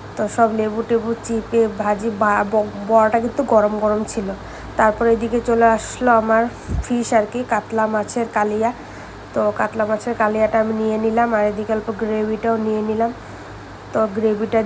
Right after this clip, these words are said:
দিয়ে ভাতটা মাখিয়ে আমি এখন খাচ্ছিলাম। আর এদিকেও কিন্তু চিক-, মাটনও এসে পড়েছিল। তো আমি কিন্তু মাটন খাই না, তোমরা আমার আগের ভিডিওতেও কিন্তু দেখেছো আমি মাটনটা খাই না, আমি only চিকেন খাই,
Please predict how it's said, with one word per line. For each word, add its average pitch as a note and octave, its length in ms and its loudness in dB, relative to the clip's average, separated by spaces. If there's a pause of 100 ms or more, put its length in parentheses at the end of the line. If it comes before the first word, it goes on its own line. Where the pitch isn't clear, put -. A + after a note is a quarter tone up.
দিয়ে A3+ 200 2
ভাতটা G#3 480 0
মাখিয়ে G#3+ 600 0 (960)
আমি A#3 160 4
এখন G#3+ 280 2 (140)
খাচ্ছিলাম। G3+ 580 -2 (100)
আর G3+ 160 2
এদিকেও A3 400 2
কিন্তু A#3 200 -2 (120)
চিক-, A3+ 360 -6
মাটনও A3+ 460 2
এসে A#3 220 -2
পড়েছিল। A3 440 -2 (500)
তো - 60 0
আমি A3+ 240 2
কিন্তু A#3+ 180 2 (100)
মাটন A3+ 300 4 (140)
খাই A#3 180 2
না, G#3+ 100 2 (100)
তোমরা A3+ 220 0
আমার A3 280 4
আগের A3+ 240 0
ভিডিওতেও A#3 580 0 (120)
কিন্তু B3 200 -2 (120)
দেখেছো A3 420 -4
আমি A3+ 140 0
মাটনটা A3 480 -2 (140)
খাই A#3+ 180 2
না, G#3 180 -2
আমি G#3+ 120 -2 (120)
only A3+ 200 0 (120)
চিকেন A3+ 300 -2 (120)
খাই, G#3 160 0